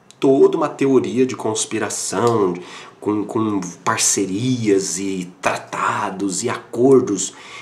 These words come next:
interplanetários com raças que estão visitando e acordos que são muito políticos, que não tem nada de espiritualizado.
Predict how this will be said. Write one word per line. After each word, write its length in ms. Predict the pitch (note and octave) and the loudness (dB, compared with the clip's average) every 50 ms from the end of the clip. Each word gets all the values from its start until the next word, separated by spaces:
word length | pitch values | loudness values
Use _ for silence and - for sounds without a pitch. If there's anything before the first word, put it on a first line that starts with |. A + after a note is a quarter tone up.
| - - | -16 -6
interplanetários 1400 | - B2+ C3+ D#3 D3 C#3+ - B2+ A#2 A2+ G#2 G2 - - A2+ A#2 A2+ G#2+ G2+ - - - F#2 G#2+ A#2+ - - - | 0 4 4 6 4 4 4 4 6 6 6 4 4 2 -2 -2 -2 -2 -2 -4 -4 -2 0 2 2 2 0 0
com 160 | - - G#2 | 0 0 0
raças 400 | F#2+ - G#2 G#2+ A2 A2 - F#2+ | 0 2 0 0 0 -2 -4 -8
que 40 | - | -6
estão 180 | - - G2 G2 | -4 -2 -2 -2
visitando 520 | F#2 F#2 F2+ F#2+ F2 - F#2+ G#2+ B2+ C3+ | -2 -4 -8 -8 -6 -2 0 2 2 2
e 100 | D3+ F3+ | 2 2
acordos 380 | G#3 G#3 - - - - - - | 0 0 2 2 2 4 2 0
que 200 | - - F4+ F#4 | -2 0 2 2
são 360 | - - - E4+ G4+ G#4 G4 | 2 2 2 0 0 0 -2
muito 520 | D4+ F3 B2 B2 C#3 D3 D#3 F3+ - F4 - | -4 -6 -2 2 4 6 6 4 2 -2 -2
políticos, 760 | - D#4+ D4 G#3 D3 E3 F#3 F3 - - - - - - - | 0 2 2 2 2 0 -2 -4 -6 -8 -8 -8 -8 -8 -6
que 80 | - | -6
não 120 | A2 A2 G#2+ | -4 -4 -4
tem 120 | - C#3 | -2 -2
nada 240 | C3+ B2 B2 B2 D3+ | 0 0 0 0 0
de 100 | D3+ D#3 | -2 -4
espiritualizado. 920 | - - - - - - - - - - F3+ F3 G#2+ A2 G#2+ G#2 F#2 F2 | -4 -4 -4 -4 -6 -4 -4 -6 -6 -4 -4 -2 -2 0 0 -2 -4 -6